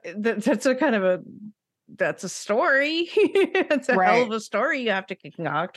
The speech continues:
Speaker 1: but
Speaker 2: Well, let's, yeah, you mentioned the drawbridge that he would have gone under. He would have had to have gone under to get
Speaker 1: Mm-hmm.
Speaker 2: out of the channel. Um,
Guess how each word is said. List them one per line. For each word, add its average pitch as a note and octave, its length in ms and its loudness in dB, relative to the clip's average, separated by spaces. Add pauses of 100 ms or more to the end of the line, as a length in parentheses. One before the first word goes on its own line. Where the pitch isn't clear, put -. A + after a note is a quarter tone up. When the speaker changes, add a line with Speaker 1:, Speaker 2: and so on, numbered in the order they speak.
Speaker 1:
but C#4+ 180 4
Speaker 2:
Well, D4 80 4
let's, D#4+ 240 2 (100)
yeah, D4+ 260 2
you C#4+ 140 4
mentioned D4+ 440 4
the A#3 60 4
drawbridge A3 720 0
that G3 160 0
he G#3 240 -2 (280)
would G3 180 0
have F#3+ 120 0
gone F#3 240 2
under. F3+ 520 0 (100)
He G#3 180 2
would F#3+ 100 2
have E3+ 80 0
had D4 320 0
to - 80 2
have F3 100 2
gone E3+ 220 0
under D#3+ 360 0
to F3 120 -6
get F3 300 4
Speaker 1:
Mm-hmm. F3 100 -6
Speaker 2:
out F3+ 200 2
of F3 140 -2
the D#3+ 280 -2
channel. F3+ 540 -2
Um, F#3 600 -2